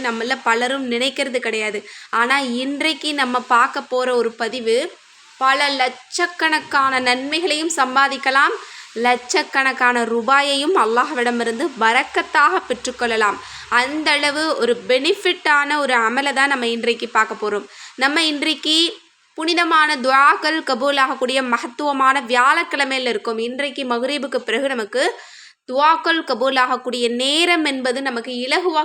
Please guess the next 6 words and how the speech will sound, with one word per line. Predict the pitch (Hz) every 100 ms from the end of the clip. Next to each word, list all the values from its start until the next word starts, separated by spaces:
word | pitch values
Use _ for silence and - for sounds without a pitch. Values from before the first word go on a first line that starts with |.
| 294
கிடைக்குது. | 233 240 220
அந்த | 214 247 294 320
நேரத்துல | 269 262 294 302 262 269
நம்ம | 285 233 233 277 - - -
அதிகமான | 226 247 320 359 320 330 349 349 247
அமல்களை | 262 311 339 285